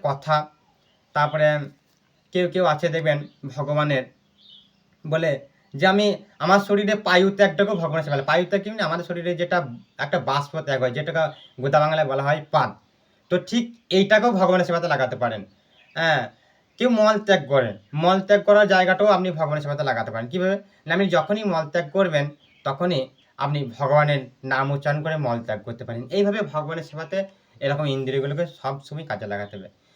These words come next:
তো ভগবান বলছে, "জং জং বাপি শরণং ভাবং, তেজো তেজন্ত কলেবরং, তং তমেবতি কয়ন্তি সদা তদ্ভাব ভাবিত।" তো যে যার ভাব নিয়ে দেহত্যাগ করে, তো সে তার শরীর পায়। তো কেউ যদি, কথা মানে বলছি, দেখুন গেল কেউ অত্যন্ত পাপী,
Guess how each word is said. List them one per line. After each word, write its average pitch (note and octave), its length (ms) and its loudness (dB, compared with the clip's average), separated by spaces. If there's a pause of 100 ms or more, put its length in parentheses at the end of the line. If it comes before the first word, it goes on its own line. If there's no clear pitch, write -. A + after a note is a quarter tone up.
(180)
তো F#3 160 2
ভগবান F3+ 380 -2
বলছে, E3+ 440 -2 (120)
"জং E3+ 260 0
জং G3+ 200 0
বাপি G3+ 220 -2
শরণং C#4+ 400 -4
ভাবং, D3+ 480 -2 (440)
তেজো D#3+ 280 -2
তেজন্ত F3+ 440 -2
কলেবরং, C#3 600 0 (340)
তং G3 220 -2
তমেবতি E3 420 -4
কয়ন্তি C#3+ 300 -6
সদা D#3 180 -10
তদ্ভাব C#3+ 340 -10 (120)
ভাবিত।" A2 360 -8 (560)
তো G3+ 80 0
যে F#3+ 260 4
যার G#3+ 160 4
ভাব F3 260 0
নিয়ে F#3+ 140 0
দেহত্যাগ D3+ 460 -2
করে, E3 320 -4 (300)
তো D#3 80 -4
সে D3 200 -6
তার D3+ 120 -2
শরীর B2+ 260 -8
পায়। A2 180 -6 (440)
তো F3 80 2
কেউ F#3 300 0
যদি, G3+ 460 -2 (160)
কথা E3 200 0
মানে G3 180 2
বলছি, F#3+ 200 -2
দেখুন F#3 280 -4
গেল F#3+ 160 0
কেউ F#3+ 260 -2
অত্যন্ত F#3 400 -6
পাপী, C#3+ 640 -4